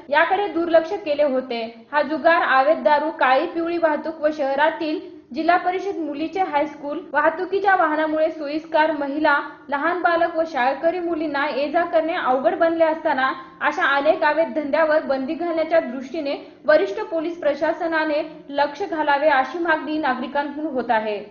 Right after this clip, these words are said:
अशी माहिती आमचे मुखेडचे वार्ताहर नामदेव एळकटवार यांनी दिली आहे. गट क्रमांक पाचशे एकोणऐंशी मधील गायरान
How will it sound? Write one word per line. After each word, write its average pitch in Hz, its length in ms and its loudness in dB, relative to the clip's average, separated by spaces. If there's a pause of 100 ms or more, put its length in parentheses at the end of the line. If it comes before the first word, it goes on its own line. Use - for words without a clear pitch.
(200)
अशी 330 240 0
माहिती 392 340 -2
आमचे 381 260 -4
मुखेडचे 359 540 -2
वार्ताहर 311 560 2
नामदेव 311 420 0
एळकटवार 320 600 0
यांनी 269 180 -4
दिली 254 220 -2
आहे. 233 320 -4 (1700)
गट 302 140 4 (100)
क्रमांक 349 300 -2
पाचशे 311 400 0
एकोणऐंशी 381 680 -4
मधील 311 440 -2
गायरान 285 520 0